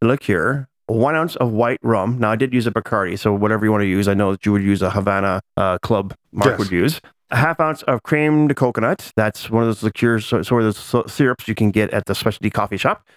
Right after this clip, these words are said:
Speaker 1: And two ounces of pineapple. And what I like about this is when you make it, the pineapple will expand and foam. It kinda gives it that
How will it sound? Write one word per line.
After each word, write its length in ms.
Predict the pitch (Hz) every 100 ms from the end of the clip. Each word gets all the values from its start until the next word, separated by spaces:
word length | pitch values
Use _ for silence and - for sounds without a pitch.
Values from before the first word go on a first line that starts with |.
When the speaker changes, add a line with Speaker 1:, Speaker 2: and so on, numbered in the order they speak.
| -
Speaker 1:
And 340 | 175 180 175
two 160 | 202 202
ounces 300 | 180 185 185
of 100 | 180
pineapple. 560 | 180 226 247 - 71 - _ _ _ -
And 140 | 131
what 140 | 151
I 20 | 156
like 200 | 151 160
about 160 | 147
this 120 | 120 107
is 140 | 107
when 360 | 113 110 107 107
you 80 | 104
make 280 | 139 131
it, 140 | 101 98 _
the 100 | 113
pineapple 640 | - 156 170 139 98 90 85
will 180 | 101
expand 460 | 101 - - 123 117
and 120 | 101 -
foam. 400 | 113 107 80 92 _
It 140 | 90 85
kinda 220 | 107 101
gives 160 | 104 95
it 20 |
that 140 | 90